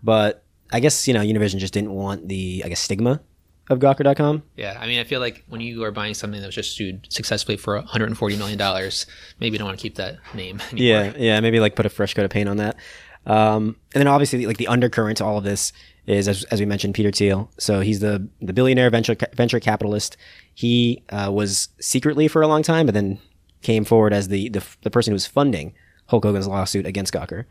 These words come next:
Speaker 2: Yeah, I don't actually know if he, like, came out and confessed and said, "I, I was behind this," but it was kinda like it was discovered. And he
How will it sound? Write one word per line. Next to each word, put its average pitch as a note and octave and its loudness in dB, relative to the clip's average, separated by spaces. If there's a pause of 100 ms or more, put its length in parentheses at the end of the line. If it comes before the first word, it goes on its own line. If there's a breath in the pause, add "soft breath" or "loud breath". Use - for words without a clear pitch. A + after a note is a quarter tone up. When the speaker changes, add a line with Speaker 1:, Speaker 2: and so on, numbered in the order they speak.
(200 loud breath)
Speaker 2:
Yeah, A2 -8
I B2+ -4
don't A#3 -4
actually A3 -6
know E3+ 4
if D#3+ 0
he, C#3+ -2
like, A2+ -2
came A2+ -6
out A2+ -4
and G#2 -8
confessed G2+ -8
and G#2+ -8
said, G2+ -8
"I, C#3 -4
I C3+ -4
was C#3+ -8
behind C3+ -4
this," G2+ -6
but G#2+ -4
it - -6
was A2+ -4
kinda D3 -4
like A#2 -2 (180 soft breath)
it B2 -2
was B2 0
discovered. G#2+ -2 (240 soft breath)
And G#2+ -4
he G#2 -4